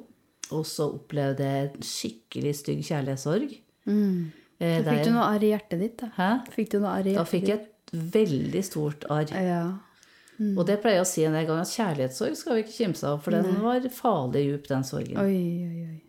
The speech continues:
Speaker 1: Det er litt det der, eh, de møtene der du føler at du har
Speaker 2: Mm.
Speaker 1: møtt din sjelevenn,
Speaker 2: Ja.
Speaker 1: eller
Speaker 2: Mm.
Speaker 1: tvillingsjel,
Speaker 2: Mm.
Speaker 1: og så plutselig så er det ikke slik.
Speaker 2: Mm.
Speaker 1: Eller du, verdiene du trodde dere sammen ikke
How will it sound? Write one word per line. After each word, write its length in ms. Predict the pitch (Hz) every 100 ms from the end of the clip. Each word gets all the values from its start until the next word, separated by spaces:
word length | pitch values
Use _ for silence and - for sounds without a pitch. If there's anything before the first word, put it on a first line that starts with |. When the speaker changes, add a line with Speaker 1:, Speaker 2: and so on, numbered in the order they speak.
| _ - - 233 240 202 - 208
Speaker 1:
Det 100 | 165
er 120 | 160
litt 180 | 170 170
det 280 | 165 156 147
der, 40 |
eh, 320 | 151 151 151 156
de 200 | 165 170
møtene 520 | 180 156 151 - 156
der 120 | 151
du 80 | 156
føler 240 | 170 139
at 100 | -
du 60 | 202
har 60 | 160
Speaker 2:
Mm. 60 | 151
Speaker 1:
møtt 120 | -
din 300 | 143 143 143 -
sjelevenn, 640 | - - 165 135 135 131 131
Speaker 2:
Ja. 560 | 196 196 165 185 208 180
Speaker 1:
eller 160 | 147 151
Speaker 2:
Mm. 80 |
Speaker 1:
tvillingsjel, 680 | 220 196 190 185 180 185 208 -
Speaker 2:
Mm. 420 | 214 202 190 175 190 - -
Speaker 1:
og 140 | - 170
så 220 | - 156
plutselig 560 | 151 165 - - 139 143
så 300 | 143 160 151 -
er 220 | 139 135
det 240 | - 190
ikke 140 | - 226
slik. 460 | 233 359 - - - - -
Speaker 2:
Mm. 480 | 226 220 185 165 175 _ _ -
Speaker 1:
Eller 340 | 156 143 147
du, 380 | 147 147 147 151
verdiene 560 | 147 156 147 143 143 151
du 160 | 151
trodde 240 | 147 165 151
dere 300 | 143 143 151
sammen 400 | 151 139 139 160
ikke 360 | 156 156 147